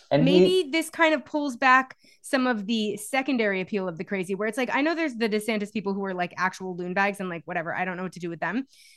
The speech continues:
Speaker 2: But there's
Speaker 1: Yeah.
Speaker 2: probably a bunch of Republicans who are just like, "Well, he's the Republican. I'm not gonna vote for a socialist," or whatever they say to themselves in Florida. And
Speaker 1: Yeah.
Speaker 2: maybe those people can be like, "But luckily, <laughs> Charlie Crist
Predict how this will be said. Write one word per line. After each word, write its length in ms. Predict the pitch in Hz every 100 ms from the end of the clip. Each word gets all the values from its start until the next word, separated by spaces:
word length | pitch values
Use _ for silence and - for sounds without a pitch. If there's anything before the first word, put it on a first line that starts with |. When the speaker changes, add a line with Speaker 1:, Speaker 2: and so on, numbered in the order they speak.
| -
Speaker 2:
But 120 | 294
there's 180 | 330 320
Speaker 1:
Yeah. 160 | -
Speaker 2:
probably 260 | 622 403 440
a 60 | 277
bunch 240 | 254 262
of 100 | 247
Republicans 680 | 226 226 196 220 285 285 285 _ _ -
who 120 | 262
are 100 | 247
just 220 | 240 240
like, 180 | 208 208
"Well, 200 | 180 208
he's 200 | 233 233
the 80 | 240
Republican. 480 | 233 285 226 196 180
I'm 120 | 180
not 160 | 202 208
gonna 160 | 185
vote 320 | 170 196 220 214
for 100 | 185
a 60 |
socialist," 580 | 165 277 320 165 175 -
or 80 | 180
whatever 260 | 185 180
they 120 | 175 175
say 160 | 175
to 80 | 170
themselves 380 | 160 170 170 165
in 80 | 170
Florida. 240 | 170 175
And 80 | 226 - - _
Speaker 1:
Yeah. 160 | 226 269
Speaker 2:
maybe 240 | 311 359
those 220 | 320 330 339
people 240 | 311 254
can 140 | 269
be 120 | 269 269
like, 260 | 254 254
"But 120 | - 247
luckily, 300 | 330 277 269
<laughs> 100 | -
Charlie 240 | 254 269
Crist 380 | 269 269 277